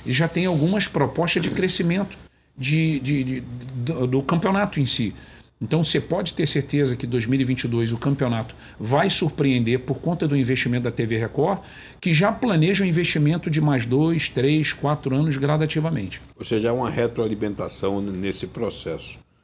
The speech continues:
Speaker 1: Totalmente.
Speaker 2: Com, com relação. Eu, bom, eu gostaria de voltar de falar de política, que é a
Speaker 1: Vamos
Speaker 2: sua
Speaker 1: lá.
Speaker 2: praia, onde você gosta.
Speaker 1: Eu gosto, eu gosto.
Speaker 2: Gosta. Patriotas. O que é que aconteceu com o Patriota? Porque você botou o Jair a bordo desse barco, levou o Flávio, é,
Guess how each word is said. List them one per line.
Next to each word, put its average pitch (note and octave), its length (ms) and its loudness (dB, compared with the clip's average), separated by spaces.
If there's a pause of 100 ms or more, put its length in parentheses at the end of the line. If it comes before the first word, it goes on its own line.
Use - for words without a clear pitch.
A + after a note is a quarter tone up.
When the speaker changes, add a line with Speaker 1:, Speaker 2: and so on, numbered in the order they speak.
(160)
Speaker 1:
Totalmente. B2+ 400 -2
Speaker 2:
Com, F#2 180 -2
com - 140 -8
relação. F#2+ 420 -6
Eu, C#3 80 0
bom, C#3+ 240 2
eu E3 100 4
gostaria E3+ 360 2
de D#3 60 0
voltar C#3 260 0
de A#2 80 -4
falar A2+ 200 0
de G2+ 80 -6
política, A#2 480 -2
que F2+ 80 -10
é A#2 40 2
a - 20 4
Speaker 1:
Vamos B2+ 60 2
Speaker 2:
sua A2+ 160 2
Speaker 1:
lá. - 20 -2
Speaker 2:
praia, G2+ 420 4
onde E2+ 200 -4
você D#2 260 -4
gosta. G#2 400 2
Speaker 1:
Eu C3 80 6
gosto, A2 380 0
eu G2+ 40 -4
gosto. E2 300 -10
Speaker 2:
Gosta. F#2+ 440 0 (460)
Patriotas. - 520 -4 (380)
O - 100 -20
que E3 60 -2
é - 20 -4
que - 80 -18
aconteceu A#3 520 -2
com E3+ 80 -6
o C#3+ 40 -8
Patriota? A2 560 0
Porque B2 160 -6
você B2 260 0
botou G#3 480 2
o B2+ 80 2
Jair A#2 540 2
a G2 80 2
bordo G2 340 0
desse G2 260 -2
barco, C3+ 600 -2 (480)
levou A#2+ 340 2
o - 20 -4
Flávio, F#2 640 0 (480)
é, F2 300 -2